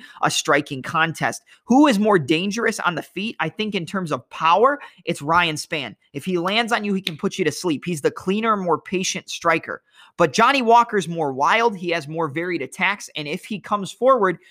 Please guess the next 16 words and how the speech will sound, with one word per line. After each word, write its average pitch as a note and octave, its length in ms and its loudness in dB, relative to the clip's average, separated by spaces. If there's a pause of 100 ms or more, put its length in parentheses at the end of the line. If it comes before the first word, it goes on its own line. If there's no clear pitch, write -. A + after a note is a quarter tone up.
(140)
he's G3+ 200 0
gonna G#3+ 200 0
try G#3+ 200 -2
to F#3+ 80 0
knock F#3+ 240 -2
you F#3+ 80 2
out D#3 100 4
with D3+ 100 -6
flying D#3+ 400 0
knees, C3+ 240 -12 (140)
spinning G#3+ 420 -6
back E3 240 0
fists, - 280 -8 (180)
jumping G#3 400 2
roundhouse E3+ 480 0
kicks. - 260 -8